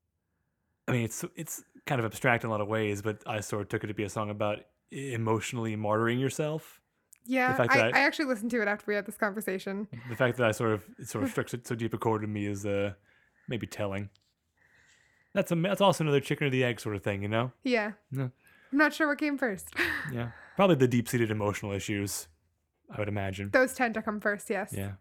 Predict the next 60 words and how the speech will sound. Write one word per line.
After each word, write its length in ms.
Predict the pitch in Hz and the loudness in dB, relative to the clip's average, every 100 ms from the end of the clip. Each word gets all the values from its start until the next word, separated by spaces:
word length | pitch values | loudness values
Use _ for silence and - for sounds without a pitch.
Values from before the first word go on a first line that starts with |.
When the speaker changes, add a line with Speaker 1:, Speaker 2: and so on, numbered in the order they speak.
| - - | -8 0
Speaker 1:
But 80 | |
that, 140 | 127 143 | 2 2
that 140 | 156 | 2
song, 240 | 160 160 131 | 4 4 4
I, 100 | 131 143 | 0 -2
it's, 160 | 117 | -8
it's 340 | 151 151 156 175 | -10 -10 -6 -6
a, 140 | - | -4
it's 100 | - | 0
a 60 | 151 | 4
banger. 460 | 139 190 165 131 _ _ - | 6 6 2 -2 _ _ -14
Speaker 2:
<laughs> 80 | - - - 262 - 277 | -8 -8 -10 -18 -4 2
It 100 | 262 | 4
is 140 | 285 | 4
a 40 | 247 | 2
banger. 300 | 262 226 202 | 2 2 0
Speaker 1:
It's 60 | |
a 60 | 123 | 4
banger 260 | 131 147 | 6 6
for 60 | 120 | 4
feeling 460 | - 131 127 135 131 | 2 2 2 -2 -2
like 220 | 120 117 - | -2 -4 -6
everything 220 | 123 113 | -2 0
you 80 | 123 | 0
touch 260 | 123 123 - | 2 0 0
turns 220 | 127 110 | -2 0
to 60 | 110 | -4
shit. 360 | - 135 95 - _ | 2 2 2 -4 _
Speaker 2:
Uh. 720 | 277 277 269 262 240 226 220 240 254 254 247 - | -6 -4 -4 -4 -6 -10 -12 -16 -18 -20 -20 -18
Speaker 1:
So, 180 | - 151 | 2 4
th-, 140 | 143 170 | 4 2
and 140 | 156 | 4
that, 200 | 185 180 | 4 4
and 120 | 165 147 | 2 4
I 220 | 147 175 - - - | 4 0 -6 -18 -14
had 360 | 135 - 180 165 | -12 0 2 6
that 180 | 156 - | 4 4
song, 320 | 110 104 107 | 0 0 0
like, 160 | 104 | -2
and 80 | 107 | -2
I, 80 | 104 | -2
that 100 | 110 | -2
was 120 | 107 | 0
obviously, 380 | 120 107 - 110 | -2 -2 -4 -2
like, 260 | 104 98 _ _ _ - - | -2 -6 _ _ _ -18 -4
the 160 | 135 | 0
one 460 | 120 113 117 113 110 - - | 0 4 4 4 -2 -10 2
part 180 | 135 123 | 6 6
of 60 | |
that 180 | 113 113 | 6 4
band 220 | 113 113 | 2 2
I 80 | 113 | 2
knew, 240 | 110 123 | 2 2
but 80 | 120 | 2
I 60 | 107 | 2
knew 180 | 113 117 | 0 -2
it 40 | |
very 220 | 113 107 | -2 0
well. 360 | 104 104 120 143 | 0 0 -2 -4
Speaker 2:
Mm-hmm. 300 | 254 233 | -6 -6